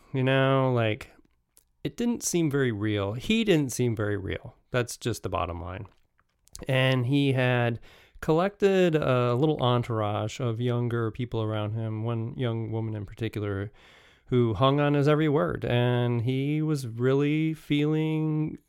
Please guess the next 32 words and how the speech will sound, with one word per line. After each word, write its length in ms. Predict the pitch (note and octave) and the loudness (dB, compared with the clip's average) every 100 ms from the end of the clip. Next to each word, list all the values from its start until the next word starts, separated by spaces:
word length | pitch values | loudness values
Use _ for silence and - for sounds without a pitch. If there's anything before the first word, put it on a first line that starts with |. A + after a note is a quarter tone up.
| A#2+ | 0
good 240 | C#3 E3+ | 2 2
about 400 | F3+ A2 G#2 F#2 | 0 -2 -2 -2
that 400 | G2+ F#2 - - - | -2 -2 -4 -8 -6
and 220 | B2 A2 | -4 0
good 140 | B2+ | 0
about 240 | C3 C3 B2+ | 2 2 0
himself. 580 | B2 - G#2+ G2+ - | -2 -2 0 0 -4
And 320 | - A#2+ A2+ G#2+ - - - - - - - - - | -4 -2 -2 -6 -10 -20 -20 -20 -20 -20 -20 -20 -2
one 100 | A#3 | 2
of 80 | A#3+ | 4
the 60 | |
things 220 | G3 F#3+ E3 | 6 6 8
I 180 | D3+ | 8
noticed 480 | D3 C3+ C3+ B2 - | 8 6 4 0 -4
in 240 | - C3 A2 | -2 0 0
traveling 480 | B2+ A2+ A2 A2+ | 2 2 2 -2
to 180 | G2+ - | -4 -6
Asia, 560 | A2+ A2+ G#2+ F#2+ F#2 G1+ G1+ | -6 -4 -4 -6 -8 -10 -12
uh, 320 | A2+ G#2 A2 - | -12 -12 -12 -8
there 200 | C#3+ D3 | -2 0
are 60 | E3 | -2
some 340 | - G3+ F#3+ - - - - | -2 -2 -2 -4 -8 -12 -8
interesting 480 | A#3+ - A3 - D#3 | -6 -4 -4 0 0
folks 400 | - A#2 A2 - | 0 0 0 -2
who 160 | A#2 | -2
are 160 | A2 A2 | -2 -2
traveling, 720 | - B2 A2 A2 A#2 A2+ A2+ | -2 0 2 0 -2 -2 -2
uh, 380 | G#2+ A2 A2 A2 | -2 -2 -4 -4
deeper 520 | A2+ A#2+ A#2 B2 A2+ A2+ | -6 -6 -6 -4 -2 -2
into 220 | A2+ A2+ | -2 -2
the 100 | A2+ | -2
world. 500 | A2+ A#2 A2+ A2+ | -2 -2 0 -2